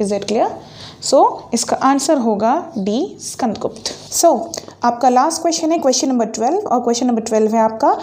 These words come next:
हर्षवर्धन ने इनमें से कौन सी उपाधि धारण नहीं की थी? ठीक है, टाइटल कौन सा acquire नहीं किया था उन्होंने? शीलादित्य, सकलोत्तरापथेश्वर, सार्वभौम या इनमें से कोई नहीं?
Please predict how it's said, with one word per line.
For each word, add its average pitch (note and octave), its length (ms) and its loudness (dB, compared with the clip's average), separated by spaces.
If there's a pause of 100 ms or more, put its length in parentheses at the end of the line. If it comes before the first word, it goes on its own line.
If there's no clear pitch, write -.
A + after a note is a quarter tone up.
(320)
हर्षवर्धन D4+ 600 4
ने D4+ 180 0
इनमें C4+ 220 0
से D#4 200 0
कौन C#4+ 320 2
सी F4+ 160 -2
उपाधि C#4+ 420 0
धारण B3 460 0
नहीं C4 520 2
की G3 240 -2
थी? - 360 -6 (240)
ठीक B3+ 180 0
है, F4 80 4
टाइटल C4 460 2
कौन A#3+ 260 0
सा C#4 200 0
acquire B3 440 2
नहीं C#4 300 0
किया G#3 220 0
था G#3 140 -2
उन्होंने? G#3+ 360 2 (400)
शीलादित्य, B3+ 840 2 (720)
सकलोत्तरापथेश्वर, C#4+ 1900 0 (300)
सार्वभौम C4 960 0 (300)
या B3 220 -2
इनमें A3+ 300 0
से B3+ 220 -4
कोई G#3+ 320 0
नहीं? G3 360 -4